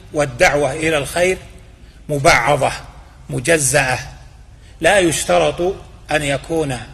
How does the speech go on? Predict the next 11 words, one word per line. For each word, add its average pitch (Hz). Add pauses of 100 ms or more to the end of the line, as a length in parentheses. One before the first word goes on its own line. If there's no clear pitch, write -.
(680)
المرء 151
عالما 160
بكل 147
العلم 170 (680)
أو 170
بأكثر 156
العلم 151
حتى 143
يعلم، 135 (1120)
أو 165 (280)
عالما 165